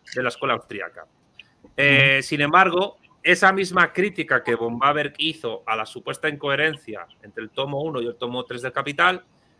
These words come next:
Speaker 1: la sostuvo, eh, un economista italiano, Achille Loria, la misma, exactamente la misma, y fue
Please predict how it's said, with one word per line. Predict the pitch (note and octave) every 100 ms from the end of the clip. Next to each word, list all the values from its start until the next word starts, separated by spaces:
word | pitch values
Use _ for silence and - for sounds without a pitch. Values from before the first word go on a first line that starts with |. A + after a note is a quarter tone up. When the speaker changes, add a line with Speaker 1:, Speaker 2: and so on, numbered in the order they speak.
| _ _ _
Speaker 1:
la | C#3+ D3+
sostuvo, | C#3+ D3 - F#3+ G3 C#3+ A#2+ - _
eh, | C3 C3+ C3 B2+ B2
un | A#2+ A#2+ A#2 _ _ _ _ _ _ _ _ D#3 D#3
economista | E3 E3 D#3+ E3
italiano, | D#3+ F3+ F#3 G#3 -
Achille | B2+ B2 D3 D3+
Loria, | D#3+ E3+ F3+ A3+ - _ _ _ _ _
la | A#2+ B2
misma, | C#3+ F3+ - F#3+
exactamente | E3 D3+ C#3+ C#3+ D3
la | D3
misma, | D#3+ D#3 F#3+ -
y | C#3
fue | C3 D3+ E3+ -